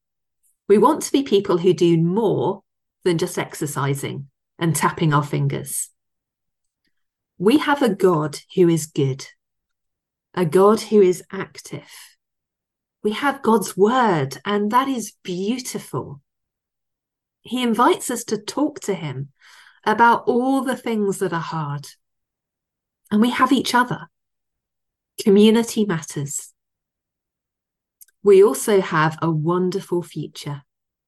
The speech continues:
to look forward to when our anxiety will go away.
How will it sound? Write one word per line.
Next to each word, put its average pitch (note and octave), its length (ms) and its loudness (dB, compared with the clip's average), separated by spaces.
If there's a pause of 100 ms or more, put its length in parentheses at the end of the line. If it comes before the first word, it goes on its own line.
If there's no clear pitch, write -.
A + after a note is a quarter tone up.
(460)
to E3 80 -2
look E3 180 0
forward C#3 360 0
to C#3 240 -8 (500)
when F3 160 2
our E3+ 160 6
anxiety E3+ 720 0
will D#3+ 180 -2
go D3+ 220 -8
away. C#3+ 420 -10